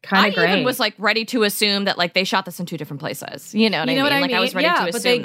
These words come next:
Speaker 1: gave
Speaker 2: that,
Speaker 1: us
Speaker 2: yeah.
Speaker 1: a shot where they, like, get her and we see them through the window and we get her in the foreground. Like,
Speaker 2: Right.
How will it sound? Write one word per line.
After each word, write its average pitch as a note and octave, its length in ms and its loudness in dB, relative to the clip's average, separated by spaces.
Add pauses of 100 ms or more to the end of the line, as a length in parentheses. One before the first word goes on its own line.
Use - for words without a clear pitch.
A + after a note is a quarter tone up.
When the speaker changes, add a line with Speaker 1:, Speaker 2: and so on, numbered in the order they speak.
Speaker 1:
gave B3 100 2
Speaker 2:
that, C4 40 0
Speaker 1:
us C4+ 60 0
Speaker 2:
yeah. - 100 2
Speaker 1:
a A#3 40 0
shot A3 240 2
where G#3 100 0
they, G3 60 0
like, F3+ 200 0
get G3+ 220 0
her F#3+ 240 2
and F#3 120 0
we E3+ 120 -2
see F#3+ 280 4
them F3+ 220 2
through F3+ 140 -6
the E3+ 100 0
window E3 360 2
and D#3+ 80 0
we D#3+ 40 -2
get D#3 160 -4
her E3+ 220 0
in E3+ 80 0
the E3 80 -4
foreground. E3 680 0
Like, D#3+ 120 2
Speaker 2:
Right. G2 300 -4